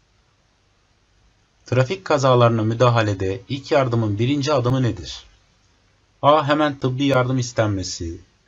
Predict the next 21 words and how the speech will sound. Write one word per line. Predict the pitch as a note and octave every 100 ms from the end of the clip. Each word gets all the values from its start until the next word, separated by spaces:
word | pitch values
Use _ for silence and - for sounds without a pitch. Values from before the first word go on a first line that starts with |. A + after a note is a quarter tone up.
| _ _ _ _
B. | A2+
Yaralının | A#2+ A2+ A2 A2+ A2+ A2+ A#2
hemen | B2 A#2+
hastaneye | A#2 G#2 - G#2 G#2 A2
taşınması, | A2 A2 G#2 F#2 F2 - E2+ E2 _ _ _ _ _ _ _ -
C. | G#2+ A#2 A#2+
Yaralının | G#2+ A2 A2+ A2 A2 A#2
hemen | A#2+ A#2+
araçtan | - G2+ G2+ - A#2
çıkarılması, | B2 - A#2 A2+ A#2 A2+ - A2+ A2+ - _ _ _ _ _ _
D. | B2 C3+ C3+
Trafik | A#2+ B2 C3+ -
ve | G#2
can | A#2+ C3
güvenliğinin | A#2+ A#2 A2 A2 B2
sağlanması. | C#3 - G#2+ G2+ F#2 F2 - - C2 _ _ _ _ _ _ _ _ _ _ _ _ _ _ _ _ _ G2
Doğru | G#2 C3+
cevabımız | E3 E3+ F3 E3+ E3+ E3+ E3+ E3 - - - - - _ _ _ _ _ _ _ _ _ _ _ _ _ _ _ _ _
D | F2+ F2+ A#2 D#3+
seçeneği | E3 D#3+ C#3+ C3+
olacaktır. | C3 A#2+ B2+ B2 - A#2